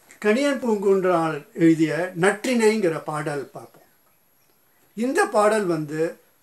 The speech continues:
sustainability, contentment, மினிமலிசத்தை பத்தி. என்ன இதுல வந்து ஒரு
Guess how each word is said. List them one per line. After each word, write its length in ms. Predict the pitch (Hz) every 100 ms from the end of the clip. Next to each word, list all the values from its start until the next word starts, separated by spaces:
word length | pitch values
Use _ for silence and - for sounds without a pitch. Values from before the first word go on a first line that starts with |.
| -
sustainability, 960 | 214 - 277 254 214 175 170 180 170 165
contentment, 760 | 175 175 208 202 160 156 165
மினிமலிசத்தை 600 | 165 196 196 175 160 160 -
பத்தி. 260 | - - - _ _ _ _ _ _ _ _ _ _ _ _ _ -
என்ன 300 | 220 285 339
இதுல 260 | 226 190
வந்து 600 | 175 175 233 202 160 214 _ _ _ _ _ _ _ _ _ _ _ _ _ _ _ _ _ _ _ _ _ _ _
ஒரு 260 | 214 208